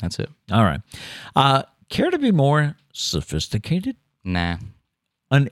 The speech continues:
Speaker 2: elegance coach. There you go. Instead of being a trendsetter, you could be an elegance coach.
Speaker 1: I don't know if I qualify for that.
Speaker 2: An elegance coach has revealed the ten words and phrases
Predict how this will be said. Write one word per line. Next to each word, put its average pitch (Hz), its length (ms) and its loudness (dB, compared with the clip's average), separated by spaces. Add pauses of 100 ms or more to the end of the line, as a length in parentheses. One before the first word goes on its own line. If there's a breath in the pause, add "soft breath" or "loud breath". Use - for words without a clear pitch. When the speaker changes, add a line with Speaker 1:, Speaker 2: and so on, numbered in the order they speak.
Speaker 2:
elegance 165 640 4
coach. - 720 0 (640)
There 104 120 2
you 147 80 4
go. 82 300 -4 (680)
Instead 123 300 2
of 127 100 4
being 127 200 6
a 113 60 6
trendsetter, 131 640 4
you 113 140 6
could 117 160 6
be 117 100 8
an 113 180 4
elegance 113 680 2
coach. - 500 -2
Speaker 1:
I 120 100 2
don't 76 160 -6
know 62 100 -14
if - 120 -12
I 82 80 -10
qualify 85 560 -8
for 95 160 -12
that. 95 260 -6 (500 loud breath)
Speaker 2:
An 147 200 6
elegance 202 580 4
coach 160 380 2
has 135 320 2
revealed 139 520 4
the 123 200 2
ten 214 440 -2
words 160 380 4
and 120 240 6
phrases 87 840 -2